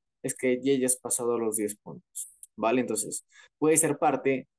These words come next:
de la famosa Academia de Educadores Médicos, es una ventaja que te da socimep, y de esta manera, pues, puedes tener tú mismo, un poco, por ejemplo, más, más retroalimentación, ¿vale? Y también puedes, pues, ser parte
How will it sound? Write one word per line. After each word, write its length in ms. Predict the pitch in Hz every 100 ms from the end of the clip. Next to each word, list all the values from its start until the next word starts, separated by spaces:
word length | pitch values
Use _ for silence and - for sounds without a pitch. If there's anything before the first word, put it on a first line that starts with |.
| _ -
de 100 | 123
la 100 | 123
famosa 400 | 123 127 131 127
Academia 400 | 120 127 131 123
de 60 |
Educadores 380 | 123 127 131 135
Médicos, 340 | 156 143 117 -
es 80 |
una 120 | 131 123
ventaja 480 | 120 120 127 127
que 120 | 120 110
te 160 | 120
da 100 | 120
socimep, 480 | 120 - 143 156 147 _ - - -
y 80 | 147
de 80 | 165
esta 180 | 165
manera, 420 | 165 165 165 160 160
pues, 220 | 143 -
puedes 380 | 143 143 143 139
tener 500 | 127 131 127 120 - _ _ -
tú 120 | 165
mismo, 800 | 170 156 139 131 120 110 110 - -
un 140 | 127
poco, 180 | 127 -
por 160 | 139
ejemplo, 420 | 131 135 131 127 123
más, 640 | 127 127 127 - - -
más 320 | 123 127 - - _
retroalimentación, 1200 | - 131 131 131 127 127 123 117 - 175 151 160 _
¿vale? 380 | 123 123 139 170 _ _ -
Y 100 | 185
también 480 | 185 180 185 185 180
puedes, 720 | 165 156 151 143 135 - -
pues, 440 | 123 117 113 113 -
ser 200 | 135 -
parte 580 | 147 127 123 117 117